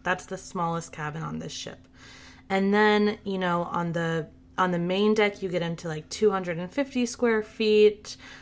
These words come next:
Um, and then, you know, going all the way up to,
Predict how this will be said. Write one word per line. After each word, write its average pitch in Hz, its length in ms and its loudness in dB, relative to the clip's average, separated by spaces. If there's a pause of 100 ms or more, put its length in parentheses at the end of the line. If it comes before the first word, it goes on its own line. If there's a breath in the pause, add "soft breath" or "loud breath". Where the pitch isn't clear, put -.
(180 loud breath)
Um, 196 280 4
and 220 180 2
then, 254 160 6
you 208 180 -2
know, 190 200 0
going 196 600 0
all 190 280 2
the 185 100 -2
way 170 260 -2
up 165 500 -2 (720 soft breath)
to, 156 580 -4